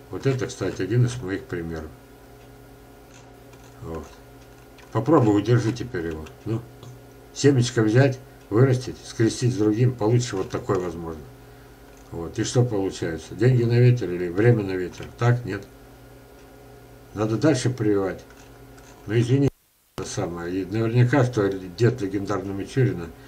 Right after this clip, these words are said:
э, имел, э, и, и понятие нового сорта имеется в виду, это все-таки опыление, а не вегетация. Короче, не дождались от меня толком ответа. А мой ответ — это те пятьдесят один вебинар.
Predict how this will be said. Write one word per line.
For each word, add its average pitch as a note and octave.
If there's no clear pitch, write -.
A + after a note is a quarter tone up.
э, F#2+
имел, G#2+
э, F#2+
и, G2
и -
понятие G#2+
нового G2
сорта G#2+
имеется G2+
в G2
виду, G2+
это G2
все-таки -
опыление, F2
а F#2+
не F#2+
вегетация. F2+
Короче, A#2
не G#2+
дождались A2+
от E2
меня F2+
толком E2+
ответа. E2+
А A2
мой F#3
ответ — D3+
это A#2
те A#2+
пятьдесят G2+
один F#2
вебинар. F2